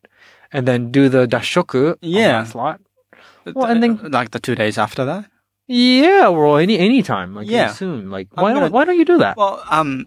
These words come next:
Speaker 2: they told me that you shouldn't do those dyeings, like, frequently
Speaker 1: Oh, 'cause
Speaker 2: for,
Speaker 1: it damages
Speaker 2: for,
Speaker 1: your
Speaker 2: yeah, for hair. So,
Speaker 1: That's true.
Speaker 2: m-, but, you know,
Speaker 1: Right.
Speaker 2: next time I will definitely do that.
Speaker 1: Yeah.
Speaker 2: Uh,
Speaker 1: Yeah, yeah, yeah, yeah.
Speaker 2: Reserve the, the, you know,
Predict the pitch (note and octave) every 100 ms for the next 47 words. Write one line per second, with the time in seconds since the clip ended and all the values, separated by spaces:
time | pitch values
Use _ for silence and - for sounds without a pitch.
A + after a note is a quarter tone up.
0 | _ B3+ - C3+ E3+ F3 - G#3 G#3 C3+
1 | C#3 C#3 C#3 A3 G#3+ B2+ C#3+ C#3+ B2+ A#2+
2 | A#2+ G#2+ B2 B2+ C#3+ C3+ A2+ G#2 - -
3 | - A#2 - - C3+ F3+ C#3+ A#2 G#2+ A2+
4 | A2 - A#2+ A2+ G2 G#2+ G#2 F#2 C3+ A#2+
5 | A2+ A#2+ F#2 A#2 D3 E3 D3 B2 A2 F#2+
6 | - - A2+ _ - C3+ - - F3 -
7 | A3 F3 E3 B2 A2 _ _ - _ _
8 | - D#2+ B1 _ _ _ - D#3 F#3 -
9 | C3+ A#2 A2+ A2 G#2+ - B2+ A#2 A#2 A2+
10 | A#2 G#2+ - B2 E4+ A2+ F#2 - A2+ B2+
11 | D#3+ C#3 A#2+ A2 G2 E2+ G#2+ A2+ G#2+ A2
12 | - C#3 _ _ _ _ _ - - -
13 | - -